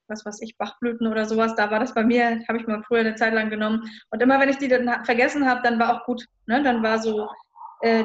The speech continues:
da kann man, muss jeder für sich selber gucken, aber so war es bei mir immer, ne? Dann habe ich einfach nicht mehr dran gedacht und dann dachte ich, okay, irgendwann, oh, jetzt brauche ich's nicht mehr und dann kann man zum späteren Zeitpunkt noch mal gucken. Klar, bei den liposomalen Sachen, da macht es ja Sinn, das dann wirklich aufzubrauchen,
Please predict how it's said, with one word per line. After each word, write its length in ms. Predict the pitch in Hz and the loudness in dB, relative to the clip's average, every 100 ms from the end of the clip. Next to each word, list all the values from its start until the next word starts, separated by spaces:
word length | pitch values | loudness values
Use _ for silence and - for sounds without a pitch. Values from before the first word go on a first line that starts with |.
| 220 | 2
da 140 | 233 | 0
kann 200 | 254 294 | 0 -2
man, 100 | 247 - - - | -4 -6 -14 -2
muss 300 | 233 277 269 | -2 0 2
jeder 200 | 285 285 | 2 2
für 120 | 277 | -2
sich 140 | 262 | -4
selber 280 | - 269 302 - | 2 2 2 -2
gucken, 220 | 311 247 | -4 0
aber 160 | 247 | 2
so 140 | 247 254 | 2 4
war 100 | 254 | 2
es 100 | 254 | 4
bei 100 | 247 | 0
mir 300 | 240 247 269 | 2 2 2
immer, 240 | 220 202 202 | 0 -4 -2
ne? 160 | 240 294 | -4 0
Dann 300 | 247 247 247 _ _ | 0 0 -4 _ _
habe 140 | 262 269 | -4 -2
ich 120 | 247 | -4
einfach 260 | 220 247 262 | -4 -4 -2
nicht 180 | 254 254 | -2 -2
mehr 80 | 240 | -4
dran 240 | 226 226 | -2 -4
gedacht 480 | 233 233 226 - - - | -4 0 0 0 -8 -10
und 120 | 226 | -6
dann 120 | 226 | -4
dachte 220 | 220 226 226 | -4 -4 -8
ich, 100 | 214 | -12
okay, 420 | 214 247 240 233 | -12 -8 -6 -4
irgendwann, 400 | 220 220 226 220 - | -4 -4 -4 -4 -6
oh, 40 | |
jetzt 280 | 220 220 - | -4 -6 -8
brauche 180 | 202 202 | -6 -4
ich's 140 | 226 226 | -4 -8
nicht 160 | 220 | -10
mehr 300 | 220 214 214 | -6 -4 -4
und 80 | 208 | -6
dann 80 | 202 - | -12 -14
kann 80 | 208 | -14
man 120 | 202 | -14
zum 140 | - | -16
späteren 420 | 220 202 - 220 | -20 -20 -18 -18
Zeitpunkt 420 | 214 196 190 202 196 | -12 -12 -12 -16 -12
noch 80 | |
mal 160 | 190 190 | -12 -12
gucken. 260 | _ 190 190 _ _ _ - | _ -20 -20 _ _ _ -4
Klar, 160 | 233 | 0
bei 80 | 226 | 2
den 160 | 220 226 | 2 0
liposomalen 560 | 247 233 226 214 233 | -2 -4 -2 0 0
Sachen, 280 | 226 233 226 | 0 -2 -2
da 220 | 220 214 - | -2 -4 -6
macht 240 | 220 - | -8 -6
es 120 | 247 | -6
ja 140 | 220 208 | -4 -4
Sinn, 200 | 220 233 | -2 -2
das 140 | 220 | -4
dann 140 | 214 | -8
wirklich 260 | 220 220 220 | -10 -12 -8
aufzubrauchen, 840 | 214 - 226 185 190 196 220 254 | -8 -8 -12 -2 -2 -2 -4 -6